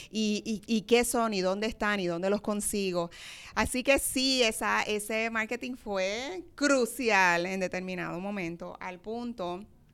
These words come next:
que me parece que fue en el, en el cierre de, en la presentación a las cadenas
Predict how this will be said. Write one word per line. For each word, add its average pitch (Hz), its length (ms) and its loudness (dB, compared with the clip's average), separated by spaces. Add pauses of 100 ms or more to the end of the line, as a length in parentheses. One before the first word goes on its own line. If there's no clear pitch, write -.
(440)
que - 100 -6
me - 100 -4
parece - 320 -4
que 226 140 -2
fue 220 260 -2
en 226 100 -4
el, 208 280 -6
en 180 160 -4
el 170 260 -2
cierre 185 400 -4
de, 208 260 -4
en 190 80 -4
la 185 120 -4
presentación 185 640 -6
a 196 40 -4
las 247 120 -6
cadenas 220 520 -4